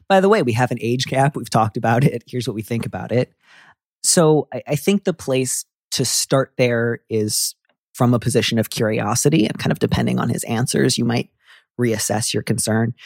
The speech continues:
It, it's helpful to know, like, nineteen is an adult. People live independently sometimes at nineteen. People are at college sometimes at nineteen. People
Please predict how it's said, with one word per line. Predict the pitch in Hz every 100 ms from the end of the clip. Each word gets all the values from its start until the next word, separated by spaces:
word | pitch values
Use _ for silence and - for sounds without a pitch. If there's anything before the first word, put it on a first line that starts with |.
| - -
It, | 160 -
it's | 139 -
helpful | - 139 - 143 143
to | -
know, | 123 123
like, | 113 - _ _ _ _ _ 131
nineteen | 131 139 135 139
is | 156 180
an |
adult. | 170 131 170 - - _ _ _ _ _ -
People | 123 127
live | 127 123
independently | 123 123 151 170 156 165
sometimes | 165 156 151 143
at | 151
nineteen. | 196 - 151 156
People | 143 113
are | 107
at | -
college | 139 156 170 -
sometimes | 151 151 151 135
at | -
nineteen. | 135 - 139 139 143
People | - 123 113 113 110